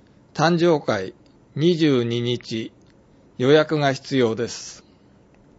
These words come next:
小絹児童館内子育て支援室。火曜から日曜日。午前九時から午後六時。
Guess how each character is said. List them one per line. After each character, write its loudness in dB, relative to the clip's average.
小 2
絹 2
児 -2
童 4
館 -2
内 -4
子 -8
育 2
て 0
支 -2
援 0
室。 -14
火 2
曜 2
か 2
ら -2
日 -4
曜 0
日。 -14
午 4
前 4
九 -2
時 -2
か -4
ら -8
午 0
後 -2
六 -4
時。 -10